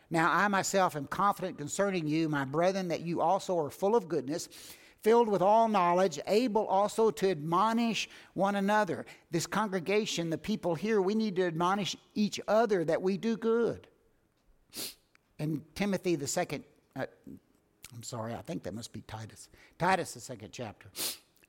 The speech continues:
"For the grace of God that brings salvation has appeared to all men, teaching us that denying ungodliness and worldly lust, we should live soberly, righteously, and godly in the present world,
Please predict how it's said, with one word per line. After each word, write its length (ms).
"For 100
the 100
grace 360
of 100
God 400
that 160
brings 300
salvation 600
has 120
appeared 320
to 80
all 180
men, 360
teaching 420
us 180
that 140
denying 480
ungodliness 680
and 100
worldly 280
lust, 320
we 140
should 200
live 220
soberly, 540
righteously, 600
and 120
godly 460
in 60
the 60
present 380
world, 380